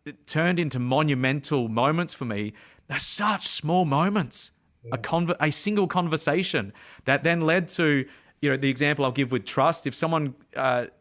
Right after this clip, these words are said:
Speaker 1: you know, had their trust broken in one specific example, then over time it becomes, "Well, I couldn't trust that person. So then I can't trust my community to,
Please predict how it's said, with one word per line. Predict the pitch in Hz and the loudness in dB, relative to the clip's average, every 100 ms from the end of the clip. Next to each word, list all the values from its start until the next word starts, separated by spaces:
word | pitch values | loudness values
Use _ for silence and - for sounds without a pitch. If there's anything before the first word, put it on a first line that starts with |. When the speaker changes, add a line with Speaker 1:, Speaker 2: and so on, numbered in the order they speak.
| - | -12
Speaker 1:
you | - 139 | -8 -8
know, | 131 - | -8 -12
had | - 139 | -4 -2
their | 135 | -2
trust | - 135 135 | 0 -2 0
broken | 143 147 151 | 0 0 0
in | 135 117 | -2 -2
one | 131 143 | 0 0
specific | 143 139 143 139 123 | -2 -4 -4 -2 -4
example, | 107 110 120 143 185 208 202 - - - - | -4 -4 -4 -2 -2 -2 -6 -20 -20 -20 -8
then | 117 147 160 160 139 - | -2 0 0 -2 -2 0
over | 151 139 | 2 2
time | - 147 165 | 0 2 2
it | 151 | 0
becomes, | 131 - 143 127 | -6 -2 -2 0
"Well, | 135 | 0
I | 135 | 0
couldn't | - 180 | 0 -4
trust | 165 156 135 | -2 -2 0
that | 135 131 | 0 0
person. | - 131 131 - 101 | 2 0 0 -4 -6
So | - | -2
then | 131 135 139 | 0 0 0
I | 135 | 0
can't | 151 160 156 123 | 0 2 0 0
trust | - 135 131 - - | 0 2 2 -2 -2
my | 127 123 | 0 0
community | - 123 131 135 113 107 | 0 -2 2 2 0 -2
to, | 104 123 120 | -2 -2 -2